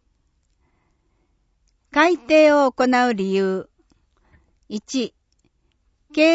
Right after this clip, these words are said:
営の健全化。本来、汚水処理に必要な経費は、下水道使用料で賄うことが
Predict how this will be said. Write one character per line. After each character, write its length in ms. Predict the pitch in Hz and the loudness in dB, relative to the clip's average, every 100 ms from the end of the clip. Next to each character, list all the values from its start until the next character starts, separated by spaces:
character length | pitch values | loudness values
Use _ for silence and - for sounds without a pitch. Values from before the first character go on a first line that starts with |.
| 339 320 | 4 4
営 40 | 311 | 4
の 160 | 294 | 4
健 320 | 294 262 277 269 | 0 0 2 2
全 240 | 254 247 | 0 -4
化。 260 | - 226 - _ _ _ _ _ _ _ _ _ _ _ _ _ _ _ | -4 -6 -6 _ _ _ _ _ _ _ _ _ _ _ _ _ _ _
本 340 | _ 359 370 294 | _ 0 2 2
来、 340 | 196 185 165 _ _ | 0 -4 -8 _ _
汚 100 | 220 | -10
水 320 | - 349 370 | -4 -2 -2
処 140 | 330 330 | -2 -2
理 140 | 277 | -2
に 120 | 202 | -2
必 300 | - - 247 | -6 -10 -4
要 220 | 269 254 | 0 2
な 160 | 254 254 | 0 -2
経 240 | 254 247 226 | -2 -2 -2
費 140 | - | -6
は、 260 | 165 175 139 _ _ _ _ _ - | -8 -8 -10 _ _ _ _ _ -10
下 160 | 226 233 | -6 -6
水 320 | - 339 330 | -2 -2 2
道 240 | 320 320 | 2 2
使 180 | 339 294 | 0 0
用 220 | 320 311 | 2 2
料 320 | 208 202 202 | 2 0 0
で 160 | 185 190 | 0 -2
賄 480 | 196 - 247 262 247 | -4 -2 0 0 0
う 40 | |
こ 140 | - 170 | -2 -8
と 160 | 180 | -8
が 160 | 165 | -8